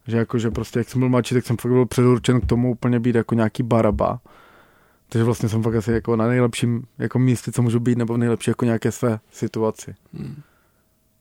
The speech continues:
Speaker 2: Bojíš se smrti?
Speaker 1: Ty jo, jako předtím jsem na to hodně myslel a ty na ní taky hodně myslím, ale spíš jako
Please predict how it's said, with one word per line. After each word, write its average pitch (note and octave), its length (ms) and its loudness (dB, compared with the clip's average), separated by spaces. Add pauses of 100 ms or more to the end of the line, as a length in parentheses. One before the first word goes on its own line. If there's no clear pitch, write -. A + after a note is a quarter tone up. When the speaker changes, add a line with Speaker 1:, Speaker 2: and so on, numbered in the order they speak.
(1700)
Speaker 2:
Bojíš G#2+ 260 -2
se - 100 -6
smrti? - 360 -6 (1700)
Speaker 1:
Ty D3+ 120 2
jo, E3+ 420 4 (800)
jako C#3 180 0
předtím C#3 260 0
jsem D#3+ 120 0
na D3+ 60 0
to D#3+ 100 2
hodně D#3+ 200 4
myslel A#2+ 600 0 (840)
a A#2+ 340 2 (140)
ty D3+ 100 2
na D3 80 4
ní D3 100 2
taky C#3+ 200 -2
hodně C3+ 200 -2
myslím, A2 380 -6
ale B2 160 -4
spíš B2 280 -6
jako B2 480 -2